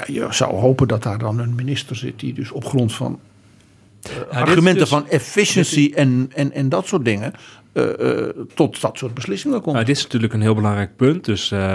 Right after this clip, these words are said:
Speaker 2: op het moment dat je een fonds hebt, dan ga je ook nadenken over de governance. Van hoe, hoe ga je eigenlijk
Speaker 1: Exact.
Speaker 2: om met het uitgeven van het geld? Wat, wat moet een aanvrager
Speaker 1: Wie
Speaker 2: daarvoor
Speaker 1: beslist
Speaker 2: doen?
Speaker 1: daarover?
Speaker 2: Wie beslist dat?
Speaker 1: Wat
Speaker 2: Nou,
Speaker 1: zijn de
Speaker 2: Nationaal
Speaker 1: benchmarks?
Speaker 2: Groeifonds, Nationaal Groeifonds is, is een goed voorbeeld. Dat is een nieuw fonds.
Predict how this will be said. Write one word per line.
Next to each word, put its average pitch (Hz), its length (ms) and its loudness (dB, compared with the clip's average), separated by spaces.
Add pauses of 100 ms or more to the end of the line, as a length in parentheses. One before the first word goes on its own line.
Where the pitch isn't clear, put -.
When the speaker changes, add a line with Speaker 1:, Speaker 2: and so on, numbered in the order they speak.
(160)
Speaker 2:
op - 60 -20
het 113 100 -2
moment 113 300 4
dat 110 100 0
je - 100 -8
een 110 120 -4
fonds 117 260 -2
hebt, 123 220 2
dan 104 160 0
ga 110 80 -4
je 101 60 2
ook - 60 -6
nadenken 95 360 -2
over 104 140 -6
de 120 80 2
governance. 117 580 0 (160)
Van 101 120 -6
hoe, 117 220 2
hoe 135 280 0
ga - 120 -4
je 117 60 4
eigenlijk 110 360 0
Speaker 1:
Exact. 160 100 6
Speaker 2:
om 120 180 0 (260)
met 107 140 -2
het 104 100 -4
uitgeven 104 460 0
van 101 140 -10
het - 100 -14
geld? 117 340 2
Wat, 101 160 -4
wat 117 180 -2
moet 113 120 -2
een 101 100 -2
aanvrager 107 460 0
Speaker 1:
Wie 110 80 -6
Speaker 2:
daarvoor 175 220 2
Speaker 1:
beslist 120 360 4
Speaker 2:
doen? 117 120 -2
Speaker 1:
daarover? 110 320 -6
Speaker 2:
Wie 101 120 0
beslist - 340 -4
dat? 175 140 -2
Speaker 1:
Wat - 100 -20
Speaker 2:
Nou, 147 160 0
Speaker 1:
zijn 156 140 4
de 170 60 4
Speaker 2:
Nationaal 214 140 4 (200)
Speaker 1:
benchmarks? 214 100 2
Speaker 2:
Groeifonds, 190 360 -2 (380)
Nationaal 151 320 2
Groeifonds 147 320 0
is, 110 140 -4
is 120 100 0
een 123 60 2
goed 117 200 -2
voorbeeld. 127 320 4
Dat 117 140 0
is 101 100 -4
een 98 80 -4
nieuw 95 160 -4
fonds. 151 360 -2